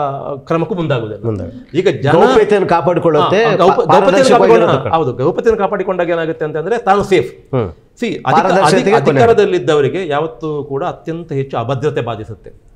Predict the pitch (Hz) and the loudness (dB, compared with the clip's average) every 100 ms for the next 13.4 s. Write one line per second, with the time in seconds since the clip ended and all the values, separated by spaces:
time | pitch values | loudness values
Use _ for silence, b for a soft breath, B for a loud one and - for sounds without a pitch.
0 | - 131 107 b b b - 143 143 214 | -18 -12 -12 b b b -8 -6 2 0
1 | 220 254 254 247 185 175 185 - 160 156 | 2 -4 -2 -2 0 0 -2 -4 -4 -4
2 | 139 185 160 160 220 - b b 139 196 | -6 -6 -4 -6 -6 -10 b b -4 0
3 | 214 - 185 170 156 139 143 175 131 135 | -2 -2 -2 -2 -4 -8 -8 -8 -4 -6
4 | - 123 123 135 143 117 101 - b b | -4 -6 -4 -4 -4 -4 -8 -16 b b
5 | 156 208 214 202 208 208 165 190 214 120 | -4 -2 0 0 0 -2 -2 -4 -2 -2
6 | 117 151 - B B B B 139 214 247 | -2 -4 -4 B B B B 2 2 2
7 | 240 226 208 165 - - 156 220 226 190 | 4 4 2 -2 -4 -6 -2 -2 0 -2
8 | 151 135 110 147 - 101 110 151 214 190 | 0 -4 -4 -6 -10 -16 -8 -4 -2 -2
9 | 139 180 208 196 156 196 135 139 196 190 | -4 0 0 -2 -6 -10 -8 -6 -6 -6
10 | 180 160 139 165 160 185 156 127 147 202 | -4 -6 -4 -8 -8 -10 -8 -4 2 4
11 | 175 147 113 - - - - 160 160 139 | 4 2 -4 -6 -18 -20 -14 -4 -2 -2
12 | 131 113 147 220 139 B B - 330 208 | -4 -4 -4 -4 -8 B B -12 0 2
13 | 240 269 - | 2 0 -4